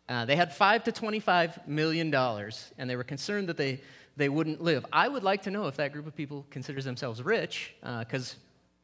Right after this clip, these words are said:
apparently some of them don't. Now, for somebody in my position, worth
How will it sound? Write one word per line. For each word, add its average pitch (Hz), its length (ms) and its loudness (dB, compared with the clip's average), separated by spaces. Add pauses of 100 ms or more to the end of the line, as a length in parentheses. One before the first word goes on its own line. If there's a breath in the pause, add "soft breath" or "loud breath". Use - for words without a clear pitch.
(120)
apparently 202 340 0
some 180 140 -2
of 165 100 -2
them 156 140 0
don't. 143 440 0 (800 loud breath)
Now, 185 60 2
for 185 120 -6
somebody 247 440 -4
in 135 100 -2
my 160 240 0
position, 143 580 -4 (340)
worth 165 320 -2